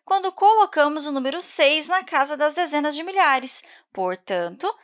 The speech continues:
sessenta mil. Seguindo este raciocínio, então,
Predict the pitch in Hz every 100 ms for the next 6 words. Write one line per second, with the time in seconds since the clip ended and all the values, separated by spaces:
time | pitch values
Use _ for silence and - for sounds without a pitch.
0 | _ - 370 359 - 302 294 370 415 330
1 | 320 - _ _ _ _ _ - - 349
2 | 285 440 339 240 - 233 226 233 - 190
3 | 170 202 311 233